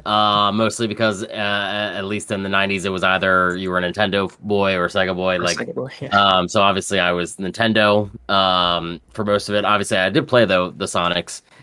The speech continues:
Speaker 1: I love Sonic Mania. Uh, that was actually, for the longest time, my second most played Switch game behind,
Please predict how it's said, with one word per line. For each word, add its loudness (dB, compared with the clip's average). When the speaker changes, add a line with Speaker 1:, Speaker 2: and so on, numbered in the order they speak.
Speaker 1:
I 2
love 4
Sonic 2
Mania. 2
Uh, 0
that 2
was 2
actually, 0
for -4
the 2
longest 0
time, -2
my 0
second -4
most 0
played -2
Switch -6
game 0
behind, -2